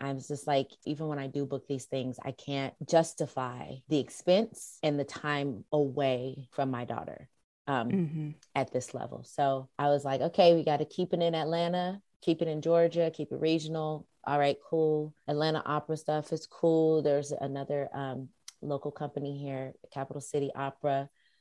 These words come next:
Speaker 1: Got in
Speaker 2: Mm-hmm.
Speaker 1: with them. It's like, "Okay, cool." So I'm stacking gigs and started teaching privately.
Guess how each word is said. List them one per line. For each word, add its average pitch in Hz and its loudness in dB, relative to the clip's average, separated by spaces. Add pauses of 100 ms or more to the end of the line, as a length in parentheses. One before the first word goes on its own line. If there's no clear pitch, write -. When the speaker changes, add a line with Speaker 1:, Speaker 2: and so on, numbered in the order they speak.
(140)
Speaker 1:
Got 151 6
in 143 6
Speaker 2:
Mm-hmm. 139 0
Speaker 1:
with 131 -6
them. 151 2
It's 147 -6
like, 139 -2
"Okay, 151 0
cool." 151 2
So 147 2
I'm 143 2
stacking 165 4
gigs 165 4
and 147 0
started 139 2
teaching 151 -4
privately. 147 -4